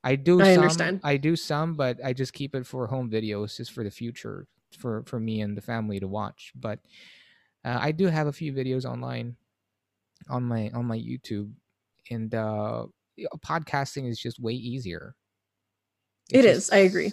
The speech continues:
Speaker 1: it's so
Speaker 2: Yeah.
Speaker 1: much easier to get what you want, your, your message across, and to create content if that's all you wanna do. And there's that avenue of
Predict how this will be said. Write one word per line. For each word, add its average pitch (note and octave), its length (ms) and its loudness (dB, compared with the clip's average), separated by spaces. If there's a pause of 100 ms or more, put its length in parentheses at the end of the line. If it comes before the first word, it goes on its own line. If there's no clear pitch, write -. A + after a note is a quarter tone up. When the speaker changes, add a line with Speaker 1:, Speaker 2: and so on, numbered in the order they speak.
(140)
Speaker 1:
it's C#3+ 220 -4
so E3 60 0
Speaker 2:
Yeah. D#3 40 2
Speaker 1:
much C3+ 220 -4
easier A#2+ 340 -2
to A#2 140 -10
get A#2+ 180 -4
what A#2 300 -6
you A2 80 -4
want, G#2 340 -6
your, G#2+ 220 -8
your A2 120 -2
message A2 360 -6
across, G#2+ 480 -8
and G2+ 160 -10
to G#2 140 -8
create - 420 -10
content G#2+ 520 -8
if F#2+ 120 -10
that's G#2+ 200 -12
all G2 140 -6
you F2+ 100 -8
wanna F#2 220 -10
do. F#2+ 340 -6 (440)
And D3+ 200 -2
there's C#3 220 -2
that A#2+ 180 -6
avenue A#2 560 -4
of A2+ 240 -8